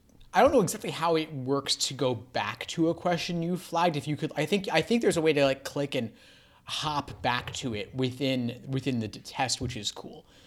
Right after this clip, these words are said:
You can obviously re-, re-, re-, return back to these questions, and when you flag a question,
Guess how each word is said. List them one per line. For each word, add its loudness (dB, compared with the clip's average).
You -2
can 4
obviously 2
re-, 0
re-, 0
re-, -6
return -6
back 0
to -10
these -4
questions, -4
and -4
when 2
you 2
flag -2
a -2
question, 0